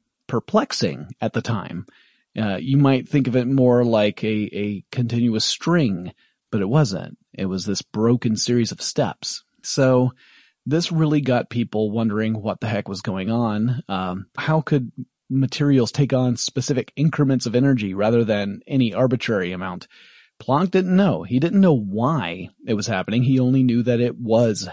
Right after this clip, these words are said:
happening based upon his observations, and that the explanation he had fit what he observed.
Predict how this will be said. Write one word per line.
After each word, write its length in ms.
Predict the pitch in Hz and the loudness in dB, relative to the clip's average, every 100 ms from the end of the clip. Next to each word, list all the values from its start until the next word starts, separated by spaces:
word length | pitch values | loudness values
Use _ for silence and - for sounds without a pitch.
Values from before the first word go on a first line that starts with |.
| - | -8
happening 480 | 90 - 82 - 92 | -6 -6 -10 -10 -8
based 240 | - - 104 | -6 -6 -6
upon 180 | 113 | -2
his 240 | 113 107 - _ _ - | -2 -2 -6 _ _ -4
observations, 840 | 107 107 113 120 131 - 87 - - - - _ - | -4 -2 0 2 0 -2 -10 -12 -18 -20 -20 _ -6
and 180 | 107 | -2
that 200 | 107 104 | 0 -2
the 280 | - 107 101 | -2 -4 -4
explanation 640 | 120 - 120 120 117 120 110 | -6 -4 -2 0 0 -2 -2
he 200 | 113 104 | -2 -4
had 540 | - 151 110 113 135 - | -2 0 0 -2 -2 -6
fit 380 | _ - 120 113 | _ -2 0 0
what 200 | 127 120 | 0 0
he 140 | 123 | 0
observed. 600 | 120 110 127 139 87 - | 0 0 0 0 0 -8